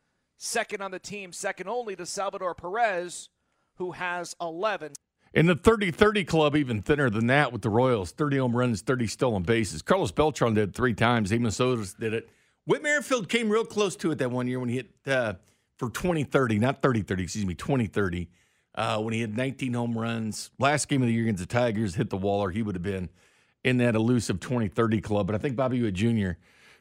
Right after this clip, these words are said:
Speaker 2: pretty much gonna be dancing in that club each and every year. But I'm with Vern, man. I had fun watching that game because it's the future. You know what this team is right now,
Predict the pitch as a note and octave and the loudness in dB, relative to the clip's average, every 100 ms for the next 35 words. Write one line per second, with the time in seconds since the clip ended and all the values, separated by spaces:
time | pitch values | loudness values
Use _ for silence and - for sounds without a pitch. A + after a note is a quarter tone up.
0 | - A#3+ B3+ G#3+ - F#3+ E3 D#3 D#3+ F3 | 2 4 4 2 2 2 2 2 2 2
1 | C#3 D3 C#3+ C3 A#2 C#3+ C#3 B2 A2 F#2 | 2 0 2 0 0 0 2 4 2 -2
2 | _ _ _ _ F3+ F3 F3 D#3+ D3 C3+ | _ _ _ _ 0 2 2 2 4 4
3 | B2 C3 C#3 A#2+ C#3+ A#3+ C#4+ D#3 F#3+ B3 | 4 4 4 4 4 4 2 4 4 6
4 | F#3+ C#3+ D3 D3 - _ _ _ - G#3+ | 4 4 4 0 -6 _ _ _ 2 4
5 | B3+ - G#3+ A3+ F#3+ G3 - F3+ E3 C3+ | 4 2 2 4 2 2 2 2 2 2
6 | F#3 F#3 D#3+ - D#3+ D#3 - C#3+ - F3+ | 2 2 0 2 2 0 0 -2 0 0
7 | D#3 C3+ C#3 A#3+ C4+ - F3 - E3 D#3 | 2 0 0 0 0 0 -2 0 0 2
8 | C#3+ B2+ B2+ G#2+ E2+ F2 | 2 4 4 2 0 -2